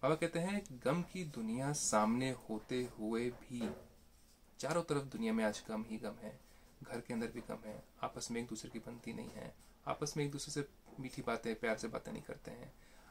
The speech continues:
आपस में एक दूसरे से इच्छाएं रखते हैं और चिड़चिड़ापन होता है, गंभीरता रहती है,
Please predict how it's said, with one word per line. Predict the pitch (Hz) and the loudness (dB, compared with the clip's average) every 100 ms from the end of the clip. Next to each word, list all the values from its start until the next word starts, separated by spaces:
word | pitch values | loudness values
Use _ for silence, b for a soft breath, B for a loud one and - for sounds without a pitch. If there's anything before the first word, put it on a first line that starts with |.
| B | B
आपस | 117 110 - 117 | -2 -2 -2 -4
में | 123 | -4
एक | |
दूसरे | 123 - 117 | -4 -6 -4
से | 113 | -2
इच्छाएं | - - - 117 | -4 -4 -4 -2
रखते | 117 - 113 | -4 -4 -4
हैं | 113 | -2
और | 123 | -2
चिड़चिड़ापन | - 120 - 117 - 113 | -2 -4 -2 -2 -2 -4
होता | 113 - | -4 -6
है, | 113 117 - - - - | -6 -6 -10 -14 -20 -12
गंभीरता | - 113 123 - 120 | -6 -4 -4 -4 -4
रहती | 113 113 110 | -4 -4 -6
है, | 110 - | -4 -6